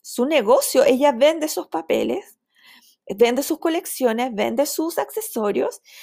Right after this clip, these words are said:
y obviamente que tiene que tratar de, de poner lo, lo mejor, lo más bonito, eh, porque es su medio de vida. Lo mismo con la gente que, eh, vive de lo que le paga YouTube,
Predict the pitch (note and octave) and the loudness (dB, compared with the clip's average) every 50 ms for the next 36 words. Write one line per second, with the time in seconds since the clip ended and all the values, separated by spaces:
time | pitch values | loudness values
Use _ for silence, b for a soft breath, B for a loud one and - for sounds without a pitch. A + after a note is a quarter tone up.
0 | B B B B _ - A#3 B3 D#4 E4+ D5 D5 C#5 A#4 G4+ D4 D#4 D#4+ D#4+ E4+ | B B B B _ -4 0 2 4 4 4 4 2 0 0 0 -2 -2 -2 -2
1 | E4 - E4+ - - A#3+ B3 B3+ C4+ C4+ C#4+ C#4 - B3 G#3+ G3+ - - A#3+ A#3+ | -2 -2 -2 -2 0 0 0 0 0 -2 -2 0 0 0 0 2 2 2 2 4
2 | C4 D4 - C#4+ - - - B3+ G3 A3+ A3 G#3 G#3+ B3 C4+ C#4 B3 G#3+ - _ | 2 0 0 -2 -4 -4 -4 -4 -2 -2 -2 0 0 0 2 2 2 0 0 _
3 | - G3+ G#3 G3+ G3 F#3+ F3+ F#3 F3+ - - - - - C5 A#4+ F4 A#3 A3+ A#3+ | -8 -6 -4 -4 -4 -4 -6 -8 -12 -14 -18 -4 0 0 2 4 2 2 2 2
4 | C4 C#4 - C#4+ C4+ C#4 D#4+ - - _ - - - - B B B B B B | 0 0 0 -2 -2 -2 -4 -8 -8 _ -4 -4 -4 -4 B B B B B B
5 | B B _ _ _ - A3 A#3 G3+ G3 G#3+ G#3+ G#3 G#3+ - A3 - - A#3+ A#3+ | B B _ _ _ 2 4 4 4 4 2 0 0 2 2 2 4 4 2 0
6 | - - C#4+ C4+ B3 A#3 B3 B3+ C4 C4+ C4 C#4 E4 - - D3+ A3+ G#3 G#3+ G#3 | 0 -2 0 0 2 4 4 4 4 4 4 4 4 4 4 4 4 2 0 0
7 | G#3+ A#3 C#4 D4 C#4 C#4 C4+ D4+ D4 D4 D4 - - D4+ C#4 C#4 D4+ D4 - - | -2 -2 -2 0 0 2 2 2 0 0 -2 -4 -4 -4 -2 -2 -4 -6 0 0
8 | C#4 D4+ B B B B B B B B B B3 A3 B - A3 G#3+ G#3 G#3+ G#3 | 0 0 B B B B B B B B B -20 -16 B 0 2 2 4 4 4
9 | G3+ G3+ G3 G3 F#3+ F#3+ F3+ A3+ A#3 A#3+ A#3+ C4+ D4 D4+ - _ - G#3+ G3+ A3+ | 2 2 2 2 0 -2 0 0 0 2 4 4 4 2 0 _ -4 2 2 4
10 | A3+ A3+ A3 A3 A3 A3+ A3+ A#3 A#3 A#3+ A#3 A#3 - A#3+ A3 A3 A3 A3 G#3+ G#3 | 4 4 4 4 4 2 2 4 2 2 0 0 0 0 0 0 2 2 4 4
11 | G#3+ A3+ A#3 B3 A#3+ D4 D4+ - - C#4+ D4 - - | 4 4 2 2 0 -2 -4 -2 -2 -2 -2 -4 -6